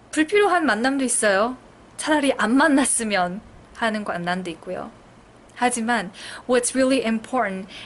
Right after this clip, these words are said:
is that all these relationships begin with words,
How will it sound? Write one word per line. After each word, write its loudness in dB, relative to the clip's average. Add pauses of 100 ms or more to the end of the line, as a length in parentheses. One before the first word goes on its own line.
(120)
is 0
that 0 (340)
all 4
these -2
relationships -4 (320)
begin -4 (680)
with -10
words, -4